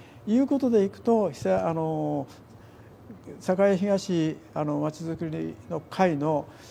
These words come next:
特徴としては、多様性っていうかね、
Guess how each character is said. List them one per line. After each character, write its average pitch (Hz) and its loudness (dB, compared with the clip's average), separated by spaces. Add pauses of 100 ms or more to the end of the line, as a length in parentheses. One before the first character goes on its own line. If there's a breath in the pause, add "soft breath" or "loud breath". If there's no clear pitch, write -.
(200 loud breath)
特 156 -4
徴 175 0
と 175 -6
し 160 -10
て 190 -4
は、 120 0 (540 loud breath)
多 - -6
様 247 2
性 240 2
っ 233 -2
て 233 -12
い 110 -10
う - -18
か - -18
ね、 156 -10